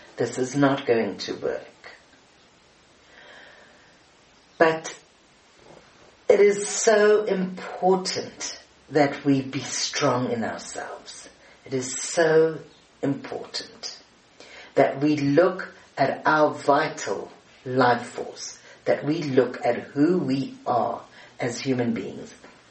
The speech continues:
It starts with living from the heart. It starts with doing things from a place of love.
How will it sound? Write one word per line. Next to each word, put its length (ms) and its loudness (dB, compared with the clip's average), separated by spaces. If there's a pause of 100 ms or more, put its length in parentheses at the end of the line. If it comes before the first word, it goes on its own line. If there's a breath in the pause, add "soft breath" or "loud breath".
It 160 -10
starts 480 0
with 180 -10
living 300 -4
from 220 -4
the 80 -6
heart. 420 -10 (480 loud breath)
It 160 -8
starts 600 2
with 280 -2 (480 loud breath)
doing 400 6
things 520 -4 (260 loud breath)
from 300 2
a 100 -2
place 800 0 (300)
of 200 0
love. 440 -6